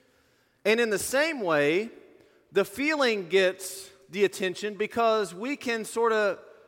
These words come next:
feel it, right? We can see it, we can measure it, and so we start to really focus on the feeling. But the problem is that when we focus on the feeling, we miss the bigger picture often. And so think about, like, if somebody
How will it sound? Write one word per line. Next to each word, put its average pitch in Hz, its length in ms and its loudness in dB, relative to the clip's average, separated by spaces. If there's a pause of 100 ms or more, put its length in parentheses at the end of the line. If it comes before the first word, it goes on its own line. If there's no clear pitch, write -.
(420)
feel 233 380 2
it, - 400 -6
right? 190 240 4
We 226 100 -4
can 185 300 -2
see 277 380 -2
it, 180 100 4
we 190 80 -2
can 160 340 -4
measure 214 440 2
it, 143 200 -4
and 180 100 -6
so 208 360 2 (240)
we 202 100 -4
start 254 240 2
to 214 100 -4
really 214 280 0
focus 208 480 0
on 190 300 -2
the 165 60 -2
feeling. 226 440 -4
But 165 180 -2
the 165 60 -4
problem 196 500 -2
is 101 420 -12 (1300)
that 196 180 4
when 269 160 -2
we 247 100 -2
focus 220 380 -2
on 214 100 -2
the 185 100 -2
feeling, 214 460 -4
we 190 160 -4
miss 185 560 0
the 165 140 -4
bigger 147 260 0
picture 160 500 -6 (380)
often. 117 380 -2 (1080)
And 160 100 -8
so 214 140 2
think 240 200 0
about, 226 360 4
like, 202 220 4
if 190 120 0
somebody 214 560 0